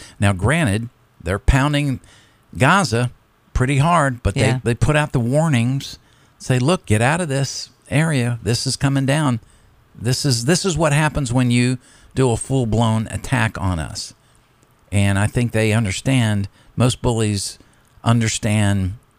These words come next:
Speaker 1: punishment, and that's what they only understand.
Speaker 2: Right.
Speaker 1: Now, this goes much deeper than a bully scenario, I realize. These are, these, uh, young people, and this has been going on for generations. They want Israel to be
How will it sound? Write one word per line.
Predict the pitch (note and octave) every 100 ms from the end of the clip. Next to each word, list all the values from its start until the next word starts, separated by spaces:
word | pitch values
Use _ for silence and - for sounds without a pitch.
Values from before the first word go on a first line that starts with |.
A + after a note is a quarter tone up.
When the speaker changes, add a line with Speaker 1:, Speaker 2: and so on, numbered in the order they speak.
| -
Speaker 1:
punishment, | C3 B2+ G2 G2 G2+ - - _ _ _ _ _ _
and | - G2 G#2
that's | A2 -
what | G#2+ G#2
they | G2+ G2+
only | B2 G#2+ F#2
understand. | E2 D#2 - G#1+ G1+ - -
Speaker 2:
Right. | - A1+ - -
Speaker 1:
Now, | F#2+
this | G2 B2
goes | - A2 G2
much | G2+ D#3+ -
deeper | F#2+ A2 - F2+
than | F2+
a | F2
bully | E2+ G#2 F2+
scenario, | - F#2 E2 E2 E2+
I | E2
realize. | E2+ F#2 F#2 D#2+ C#2+ D2 -
These | G2+ G2
are, | F2 E2+ - - _ _
these, | F#2 G#2 G#2 G2+ -
uh, |
young | F#2+ G2 G#2+ G#2+
people, | G#2+ F#2 G2 F2+ F2 -
and | F#2 F#2+
this | A2 -
has |
been | G2 G2+
going | F#2 F2+
on | E2+
for | E2+
generations. | D#2+ F#2 E2+ D#2+ G2 - - - - _ _ _
They | D#2+ E2+
want | E2 F2+ F2+ _ _ _
Israel | A2 A2 - E2+ D#2 E2 -
to | E2
be | E2+ D#2+